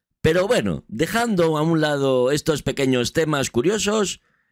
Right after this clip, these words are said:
el señor Colate se ha presentado esta mañana con Federico para hablar de eso, de su nuevo libro, y de paso también hablar de Rocío Carrasco. Y es que el ex de Paulina Rubio, con la que ha tenido muchos problemas,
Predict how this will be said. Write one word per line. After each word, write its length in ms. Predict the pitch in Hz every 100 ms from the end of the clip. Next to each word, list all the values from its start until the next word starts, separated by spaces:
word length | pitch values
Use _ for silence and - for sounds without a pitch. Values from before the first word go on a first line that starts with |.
| _
el 180 | 147
señor 320 | 147 156 220 226
Colate 460 | 160 196 180 202
se 100 | 156
ha 80 | 190
presentado 460 | 185 175 156 143 131
esta 180 | -
mañana 320 | 127 120 117 110
con 220 | 117 107
Federico 640 | 120 127 185 190 202 202 - _ _ _
para 220 | 127 127
hablar 280 | 123 151 156
de 100 | 226
eso, 320 | 165 85 - -
de 300 | 92 110 110
su 180 | 110 113
nuevo 260 | 143 160
libro, 360 | 214 208 180 - _ _
y 140 | 240
de 120 | 196 160
paso 360 | 202 185 190
también 400 | 185 127 135 160
hablar 460 | 131 120 143 147 - _ _
de 200 | 95 123
Rocío 380 | 120 123 131 135
Carrasco. 640 | 156 202 170 - 78 - - _ _ _ _ _ -
Y 140 | 156
es 240 | 202 220 -
que 160 | 208
el 80 | 190
ex 180 | 208 160
de 120 | 156
Paulina 440 | - 139 165 165
Rubio, 380 | 147 160 156 143
con 160 | 143 143
la 120 | 135
que 120 | 131
ha 80 | 202
tenido 360 | 202 190 139 120
muchos 340 | 156 156 147
problemas, 640 | 120 127 147 147 143 -